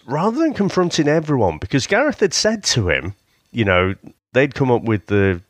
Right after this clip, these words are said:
the nickname, but everyone's using it. So it was everyone, but he singles out the Swindon lot. He says,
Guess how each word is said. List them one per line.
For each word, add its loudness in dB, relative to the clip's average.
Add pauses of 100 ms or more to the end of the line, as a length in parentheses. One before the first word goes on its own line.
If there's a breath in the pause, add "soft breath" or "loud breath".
the 0
nickname, 0
but -6
everyone's 0
using 0
it. -4 (300 soft breath)
So 0
it 2
was 0
everyone, 2
but -2
he -2
singles 0
out 0
the -6
Swindon 0
lot. -6
He -8
says, -4